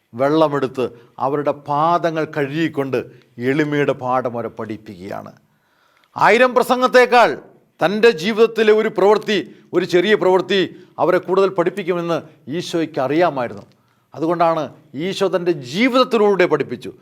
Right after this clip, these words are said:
ഈശോ പഠിപ്പിക്കുന്ന എല്ലാ കാര്യങ്ങളും, നാം വിശുദ്ധ ഗ്രന്ഥത്തിൽ ഈശോ നമ്മളോട് പറഞ്ഞു തരുന്ന എല്ലാ കാര്യങ്ങളും അവിടുത്തെ ജീവിതത്തിൽ നമുക്ക് കാണുവാൻ സാധിക്കും. അതുകൊണ്ടാണ്, ആ, ആളുകൾ ഈശോയുടെ പഠനത്തെക്കുറിച്ച് പറയുന്നത് അവിടുന്ന് പഠിപ്പിക്കുന്നത്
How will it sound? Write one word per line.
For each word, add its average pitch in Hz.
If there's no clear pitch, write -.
ഈശോ 208
പഠിപ്പിക്കുന്ന 254
എല്ലാ 262
കാര്യങ്ങളും, 156
നാം 208
വിശുദ്ധ 190
ഗ്രന്ഥത്തിൽ 208
ഈശോ 208
നമ്മളോട് 190
പറഞ്ഞു 180
തരുന്ന 175
എല്ലാ 202
കാര്യങ്ങളും 160
അവിടുത്തെ 175
ജീവിതത്തിൽ 180
നമുക്ക് 160
കാണുവാൻ 139
സാധിക്കും. 110
അതുകൊണ്ടാണ്, 151
ആ, 135
ആളുകൾ 143
ഈശോയുടെ 151
പഠനത്തെക്കുറിച്ച് 143
പറയുന്നത് 143
അവിടുന്ന് 143
പഠിപ്പിക്കുന്നത് 131